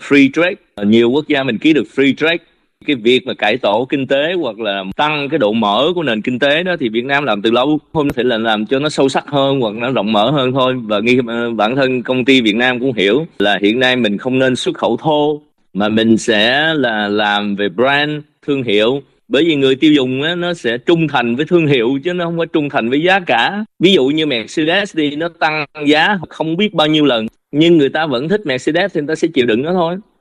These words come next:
Như là T V cũng vậy thôi. Ví dụ bạn đã thích một cái nhãn hiệu T V đó thì bạn có thể trả giá cao chút xíu để ok.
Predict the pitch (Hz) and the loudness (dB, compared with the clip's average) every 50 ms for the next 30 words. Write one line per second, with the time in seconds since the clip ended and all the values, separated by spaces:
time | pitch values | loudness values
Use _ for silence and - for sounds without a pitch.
0 | _ _ - 127 143 147 139 127 110 101 156 165 165 185 202 190 185 180 165 139 | _ _ -4 0 2 4 4 2 4 4 4 4 4 2 0 0 -2 -4 -6 -8
1 | 123 127 156 175 160 - 107 123 160 156 160 170 165 147 165 156 117 113 117 123 | -10 -12 -8 -6 -6 -6 -4 -4 -6 -6 -6 -6 -6 -2 -2 0 0 0 0 -2
2 | 104 107 113 110 123 - 208 226 - - - 113 110 127 151 156 151 147 135 120 | -4 -2 -2 -2 0 0 0 -2 -2 -6 -10 -8 -6 -4 -4 -4 -4 -2 -2 -2
3 | 123 131 131 104 107 113 113 147 139 143 143 143 135 131 135 143 160 170 165 135 | -2 0 0 0 0 2 2 2 4 6 6 6 4 2 0 0 -2 -2 -2 -2
4 | 107 104 98 101 110 127 135 147 135 123 98 101 - 101 90 98 117 139 147 151 | 0 0 -2 -2 -2 -2 -2 -2 -2 -2 -4 -2 0 0 0 2 2 0 0 0
5 | - 135 123 123 131 139 131 - 147 147 156 156 131 107 117 123 120 - 131 127 | 0 0 0 0 0 -2 0 2 2 4 4 4 2 2 2 0 0 0 0 0
6 | 135 151 | 0 -2